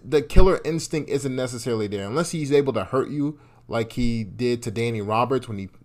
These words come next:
K O'd him in the first round, he's willing to just stay busy, score points with his strikes, and take the victory from there. Looking at Muslim, uh, if you look at his respective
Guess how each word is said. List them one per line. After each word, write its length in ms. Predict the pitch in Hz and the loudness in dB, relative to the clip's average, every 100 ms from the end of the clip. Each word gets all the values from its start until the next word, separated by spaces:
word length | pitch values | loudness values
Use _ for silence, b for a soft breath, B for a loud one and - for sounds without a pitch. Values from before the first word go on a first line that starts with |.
| - - | -20 -12
K 200 | - 120 | -6 -2
O'd 160 | 120 | -2
him 120 | 123 113 | -2 -6
in 100 | 95 | -8
the 60 | |
first 340 | - 120 117 113 | -6 -4 -4 -4
round, 320 | 120 135 143 - B B | -2 -2 -4 -10 B B
he's 240 | 139 135 | -2 -2
willing 360 | 104 120 135 131 | -2 0 0 -2
to 80 | 120 | -2
just 180 | 113 - | -4 -4
stay 220 | 127 123 | -4 -4
busy, 580 | 101 113 110 117 117 113 B | -4 -4 -2 -4 -6 -10 B
score 340 | B - 131 123 | B -4 -2 0
points 380 | - 120 120 117 | 0 0 -2 -4
with 100 | 113 | -6
his 120 | 107 | -6
strikes, 640 | - 107 104 101 - - - | -4 -2 -2 -4 -10 -16 -12
and 460 | 101 101 98 95 95 - - - - - | -10 -8 -10 -12 -14 -20 -20 -20 -20 -10
take 240 | - 123 | -4 -4
the 80 | 113 | -4
victory 400 | 95 104 95 95 | -6 -6 -8 -12
from 180 | 95 98 | -10 -10
there. 300 | 95 95 95 B B B | -8 -10 -12 B B B
Looking 320 | 117 143 160 | -4 0 0
at 140 | 131 101 | 0 -2
Muslim, 680 | 107 135 135 151 151 147 B B B | -2 0 0 0 -2 -6 B B B
uh, 260 | - 113 110 | -2 0 0
if 160 | 90 110 | -2 -4
you 120 | 117 | -2
look 260 | 127 139 | -2 -2
at 120 | 131 - | -2 -4
his 440 | - 131 139 131 | -2 2 2 0
respective 1080 | - 113 110 - - 127 120 127 117 110 - | -8 -10 -10 -10 -4 -4 -2 -4 -2 -4 -10